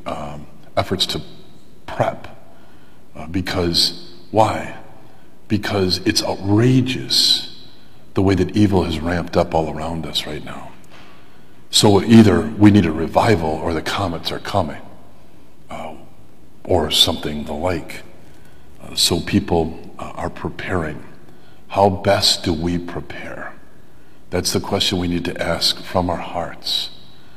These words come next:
How do we prepare? What if, you know, this, Jesus came again next week or something? Would we be prepared? Prepared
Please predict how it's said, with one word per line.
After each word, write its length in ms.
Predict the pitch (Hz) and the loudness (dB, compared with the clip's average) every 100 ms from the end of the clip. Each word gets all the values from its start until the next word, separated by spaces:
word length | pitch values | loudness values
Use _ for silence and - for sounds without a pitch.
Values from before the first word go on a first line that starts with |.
| - - | -12 -4
How 120 | 104 | 0
do 80 | 117 | 4
we 120 | 113 | 2
prepare? 460 | 113 95 - 123 | 2 -4 0 0
What 240 | 78 110 123 | 2 4 6
if, 460 | 143 - - - - - - - - - - - - | 6 4 -4 -10 -10 -12 -12 -12 -12 -12 -12 -14 -10
you 60 | 90 | -8
know, 180 | 76 76 - - - - - - - | -8 -8 -10 -12 -12 -12 -12 -14 -12
this, 360 | 87 - - - 65 65 62 71 | -8 -4 -4 -4 -8 -12 -12 -10
Jesus 460 | 76 95 98 101 90 | 0 4 4 4 0
came 340 | - 98 110 | 0 0 2
again 480 | 113 123 135 123 90 | 4 4 4 4 2
next 300 | 92 - - | -2 -4 4
week 320 | 151 165 - | 6 6 2
or 80 | 87 | -2
something? 540 | - 85 80 73 71 - - - - - - - - | -2 -2 -6 -10 -10 -12 -12 -12 -14 -14 -14 -14 2
Would 220 | 110 151 | 8 10
we 160 | 135 131 | 10 8
be 180 | 104 90 | 6 0
prepared? 600 | - 82 - 69 64 - - - - - - - - - - - | -2 -6 -6 -8 -8 -10 -12 -12 -12 -12 -12 -12 -12 -12 -12 -4
Prepared 720 | - 90 110 113 104 92 - | -2 -2 0 4 4 2 -6